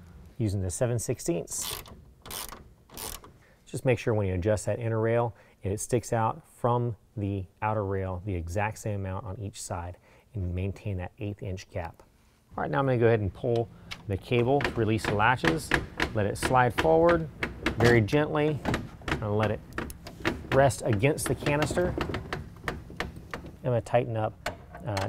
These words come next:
these nuts on the center bolts. Uh, make sure you just get them snug. You don't wanna over tighten them.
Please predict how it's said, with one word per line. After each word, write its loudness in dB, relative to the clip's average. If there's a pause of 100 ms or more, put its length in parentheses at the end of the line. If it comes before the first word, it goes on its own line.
(100)
these 2
nuts 2
on -2
the -4
center -2
bolts. -2 (400)
Uh, -2 (120)
make 4
sure 4
you 8
just 2
get 4
them -4
snug. 4 (520)
You 2
don't 4
wanna 2
over 2
tighten -6
them. -8